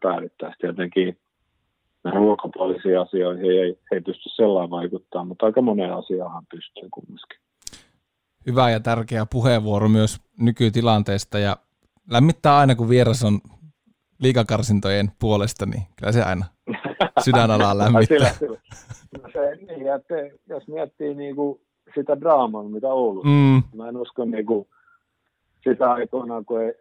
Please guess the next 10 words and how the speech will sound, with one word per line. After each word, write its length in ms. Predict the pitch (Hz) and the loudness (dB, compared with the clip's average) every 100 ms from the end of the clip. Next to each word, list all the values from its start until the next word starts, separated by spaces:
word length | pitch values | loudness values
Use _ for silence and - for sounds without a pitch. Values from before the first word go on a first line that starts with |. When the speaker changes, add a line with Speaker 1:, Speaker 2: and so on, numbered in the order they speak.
| _ _ _ | _ _ _
Speaker 1:
piti 240 | 117 117 | -8 -6
nousta, 400 | 117 117 - 113 | -4 -4 -4 -6
ei 100 | 113 | -6
noustu, 380 | 113 113 110 - | -4 -4 -6 -10
sit 240 | - 117 - | -12 -12 -6
tulikin 380 | 120 113 98 101 | -4 -2 -4 -10
se 60 | 101 | -8
loppu, 280 | 104 - | -8 -6
niin 220 | 107 107 117 | -8 -6 -6
oppinut 560 | 113 - 117 120 120 | -4 -4 -4 -4 -6